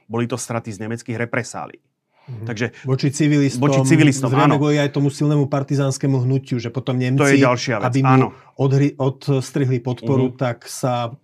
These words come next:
Speaker 2: mm, s-, pom-,
Speaker 1: Hej.
Speaker 2: pomstili na civilnom
Speaker 1: Hej.
Speaker 2: obyvateľstve.
Speaker 1: Ako teraz bez toho, že by som nejakým spôsobom, e, chcel, e, znižovať, e, význam Ruska alebo ruského národa v, e,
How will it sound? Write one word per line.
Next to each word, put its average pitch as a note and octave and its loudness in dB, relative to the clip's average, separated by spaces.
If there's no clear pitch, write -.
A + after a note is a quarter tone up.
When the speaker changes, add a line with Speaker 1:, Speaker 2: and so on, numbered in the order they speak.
Speaker 2:
mm, A#2+ -4
s-, - -16
pom-, C3 -2
Speaker 1:
Hej. C3+ -6
Speaker 2:
pomstili B2+ -4
na B2 -6
civilnom B2 -4
Speaker 1:
Hej. A2 -8
Speaker 2:
obyvateľstve. G#2+ -10
Speaker 1:
Ako C3+ 0
teraz C3+ 0
bez D#3+ 0
toho, D3+ 0
že C#3 4
by C3+ 2
som B2+ -2
nejakým C3 -2
spôsobom, A#2 -4
e, A2+ -2
chcel, A2 -6
e, A2 -4
znižovať, A2 -4
e, A2 -8
význam G#2+ -8
Ruska A2 -10
alebo G#2 -8
ruského A2+ -8
národa A2 -4
v, F2+ -14
e, A2 -4